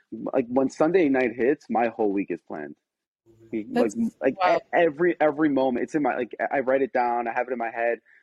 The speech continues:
Speaker 1: where I'm gonna be every single day, every night, when I'm, what v-, days I'm gonna be filming, what days I'm gonna be working on other projects. My, I work in, as an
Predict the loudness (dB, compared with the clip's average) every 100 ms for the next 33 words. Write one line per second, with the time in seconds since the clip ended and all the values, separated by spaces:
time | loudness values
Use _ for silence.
0 | _ 0 2 2 -2 -2 -2 0 -2 -2
1 | -6 -6 -6 -2 0 0 0 0 -2 -2
2 | -2 -2 0 0 -2 -6 _ _ -4 0
3 | 0 -2 0 0 0 -8 -2 0 0 -2
4 | -2 -4 -2 -2 -2 -2 -2 -4 -8 _
5 | -2 -2 2 0 2 0 -2 -2 -2 -2
6 | -2 -2 -4 -2 0 -2 -2 0 0 2
7 | 0 0 -4 _ _ _ -14 -2 2 2
8 | 0 -4 -4 0 0 2 0 -2 _ _
9 | -6 -6 -6 -6 -4 -4